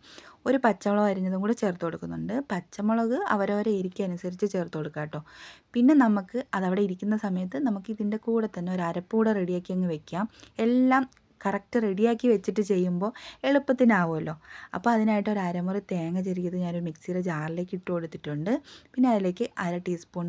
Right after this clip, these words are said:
മഞ്ഞൾപ്പൊടിയും അര ടീസ്പൂൺ ജീരകവും കൂടി ഇട്ട് കൊടുക്കുന്നുണ്ട്. പിന്നെ ഇതിൻ്റെ കൂടെ തന്നെ ഒരു മൂന്നാലല്ലി വെളുത്തുള്ളി കൂടി ഇട്ട് കൊടുക്കുന്നുണ്ട്. ഞാനിവിടെ ചെറിയ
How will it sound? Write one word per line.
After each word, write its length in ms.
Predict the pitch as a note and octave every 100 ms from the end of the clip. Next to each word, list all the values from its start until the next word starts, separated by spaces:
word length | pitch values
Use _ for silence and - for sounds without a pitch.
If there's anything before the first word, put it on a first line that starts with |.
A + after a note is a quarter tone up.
| E3
മഞ്ഞൾപ്പൊടിയും 600 | D#3 D#3 E3 D#3+ E3 C4 - - - -
അര 80 | C4 C4 A3+
ടീസ്പൂൺ 360 | F#3 - F3+ F3 F3
ജീരകവും 500 | D#3+ E3 D#3+ E3+ E3+
കൂടി 120 | E3+
ഇട്ട് 80 | E3+
കൊടുക്കുന്നുണ്ട്. 480 | D#3+ D#3+ D#3 D#3 G3+ C#4 - - _
പിന്നെ 240 | D4 D4 D4+
ഇതിൻ്റെ 200 | A#3+ A3 A3+
കൂടെ 200 | F#3+ F#3 F3+
തന്നെ 160 | E3 G#3+
ഒരു 100 | G#3+ F#3+
മൂന്നാലല്ലി 640 | F#3+ G3+ A3 A3 G3 G3 F#3
വെളുത്തുള്ളി 480 | F3+ G#3 A#3+ G#3+ E3
കൂടി 160 | F3+ G3
ഇട്ട് 100 | D#3+
കൊടുക്കുന്നുണ്ട്. 500 | E3 D#3 D#3 D#3+ D#3+ - _ - - -
ഞാനിവിടെ 300 | B3 C4 C4+ C4
ചെറിയ 320 | A#3 A3 A#3